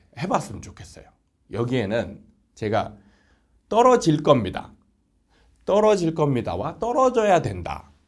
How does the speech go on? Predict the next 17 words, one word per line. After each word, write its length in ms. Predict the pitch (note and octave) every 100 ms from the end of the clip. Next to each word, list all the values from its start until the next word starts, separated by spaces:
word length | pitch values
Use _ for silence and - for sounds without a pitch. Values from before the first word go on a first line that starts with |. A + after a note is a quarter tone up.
| _ _
이거는 720 | - B2+ E3+ D#3+ E3 C#3+ F2+ G#2 - _ _ _ _ _ _ _ _
정말 400 | _ - D3 F#3
다른 360 | - A2+ D3+ F#3
거라고 300 | D#3 A#2 F2+
생각을 460 | G#2 G#2+ G2+ E2 -
해요. 80 | - _ -
여기에는 520 | A#2 B2 A#2 A2+ A2+
뭐냐면 380 | E2+ E2+ D#2+ E2+
감정이 520 | - A2+ A#2+ B2+ -
들어가 260 | F#2+ D#2+
있다는 320 | D2 - C2 A1+
얘기죠. 320 | A1 _ _ _
감정이 560 | - A2 D3+ G3+ F#3+
들어가 360 | D#3 C3+ C3 B2+
있으면 600 | A2 G#2+ A#2 D3 D#3+ F#3 _ _ _ _ _ _ _
분석을 760 | - B2+ C3+ C#3+ C3 D3 F3+ G3 _ _ _ _ _ _ -
제대로 840 | - A#2 A#2 C#3 C3+ D3 D#3+